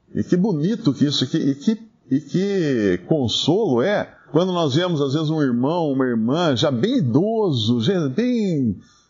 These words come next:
bem acabado, né, exteriormente, e de repente nós ouvimos sabedoria, assim, das coisas de Deus, ah, ouvimos exemplo de vida também na, no, no andar no Senhor, que nos impressionam.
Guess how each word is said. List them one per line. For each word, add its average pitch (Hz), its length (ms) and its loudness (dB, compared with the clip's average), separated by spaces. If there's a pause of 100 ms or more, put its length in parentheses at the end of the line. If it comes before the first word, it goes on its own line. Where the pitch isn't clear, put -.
(100)
bem 180 280 0
acabado, 135 760 0
né, 139 160 2
exteriormente, 131 1000 0 (400)
e - 100 0
de 131 120 2
repente 143 440 0
nós 131 220 0 (580)
ouvimos 123 580 0
sabedoria, 120 720 2
assim, 123 300 0
das 95 160 0
coisas 101 320 0
de 90 100 0
Deus, 101 560 0 (400)
ah, 90 240 0
ouvimos 95 540 2
exemplo 120 560 2
de 101 140 0
vida 104 400 0
também 107 480 0 (340)
na, 92 400 0
no, 92 180 -2
no 104 160 0
andar 113 400 0
no 113 100 -2
Senhor, 104 500 0
que - 120 -4
nos 110 220 0
impressionam. 120 840 0